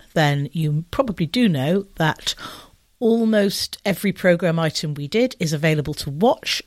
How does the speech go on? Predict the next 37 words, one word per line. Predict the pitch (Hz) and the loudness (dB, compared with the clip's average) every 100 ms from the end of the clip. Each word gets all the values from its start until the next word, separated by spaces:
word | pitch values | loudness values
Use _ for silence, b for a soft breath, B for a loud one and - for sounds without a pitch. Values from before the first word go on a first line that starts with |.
| - | -12
for | - - 180 180 | -10 0 2 2
another | 170 170 175 208 208 214 208 202 208 - _ _ | 0 0 0 -2 0 2 2 2 0 -6 _ _
couple | - 240 - | -2 0 2
of | 214 | 2
weeks | 226 175 - - - | 4 2 -2 -6 -2
at | 175 - | -2 0
the | 170 | -4
point | - - 185 175 175 - - - | -4 0 6 6 4 0 -6 -6
that | - 180 170 | -8 -4 0
we're | 165 | 0
recording, | 156 160 - 175 156 139 143 | 0 0 2 2 2 -2 -4
but, | 156 147 - | -2 -2 0
um, | 160 151 156 151 151 _ - | 0 2 0 -2 -6 _ -6
it | 170 | -2
will | 170 | -2
probably, | 156 190 185 165 156 165 | -2 0 2 2 -2 -2
it, | 170 | -8
it | 151 170 | -6 0
may | 190 | 2
well | 170 165 | 2 0
have | 151 | -2
gone | - 151 | -4 -4
down | 151 147 | -2 -2
by | 139 | -2
the | 135 | -4
time | 135 - 143 139 | -6 -2 -2 -2
we | 143 | -4
record | 135 135 143 135 | -4 -4 -2 -2
again, | 139 143 139 147 | 0 0 0 -2
so | - 139 | -2 -2
we're | 135 | -2
telling | - 151 143 | -2 -2 0
you | |
to | 139 | -2
watch | 143 135 - | -4 -4 -6
it | - - | -10 -8
now. | 143 143 147 151 202 285 | -6 0 2 4 2 0